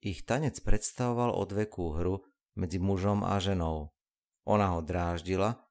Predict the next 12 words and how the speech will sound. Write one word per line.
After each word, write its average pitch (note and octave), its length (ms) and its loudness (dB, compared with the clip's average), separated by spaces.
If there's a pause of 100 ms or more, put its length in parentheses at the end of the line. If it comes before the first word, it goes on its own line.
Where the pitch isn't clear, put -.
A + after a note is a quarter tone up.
(340)
no G2 240 0
zároveň G#2 560 2
mu G#2 160 4
unikala. E2+ 640 -2 (480)
Chcela F#2+ 560 -2
ho A#2+ 320 0 (400)
i D3+ 160 4
odmietala. F2+ 720 0 (720)
Ale G#2 160 2
napokon D#3+ 560 2
zvíťazil C#3 640 2
on, F#2+ 320 2